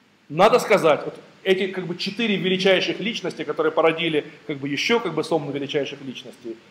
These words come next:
как бы, это и есть какой-то поворотный этап, э, в йоге. Но не хатха единой. Были и другие выдающиеся, как бы, личности, о которых, может быть, менее, меньше знают люди, которые занимаются хатхой,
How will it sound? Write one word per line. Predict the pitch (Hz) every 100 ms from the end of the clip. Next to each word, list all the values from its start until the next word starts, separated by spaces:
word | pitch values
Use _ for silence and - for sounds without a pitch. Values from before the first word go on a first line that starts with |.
| _ -
как | 170
бы, | 151 180 180
это | 185 196
и | 185
есть | 175 214 -
какой-то | 180 185 180
поворотный | 180 185 180 185 202 190 185
этап, | 185 165 151 170 165 -
э, | 160 156 147
в |
йоге. | 147 147 107 - - - _
Но | 156 185 247 269
не | 185
хатха | 160 190 196 190
единой. | 180 139 110 98 - - _ _ _ _ _ _
Были | 139 220 240
и | 208
другие | 202 196 202 190 156
выдающиеся, | 160 165 165 160 151 160
как | 156
бы, | 147
личности, | 175 208 226 208
о |
которых, | 180 160 160
может | 165 160
быть, | 151 160
менее, | 175 175 160 139 -
меньше | 165 170 156
знают | 147 151 143
люди, | 147 135
которые | 135 139
занимаются | 131 135 131 123 127
хатхой, | 170 202 - 202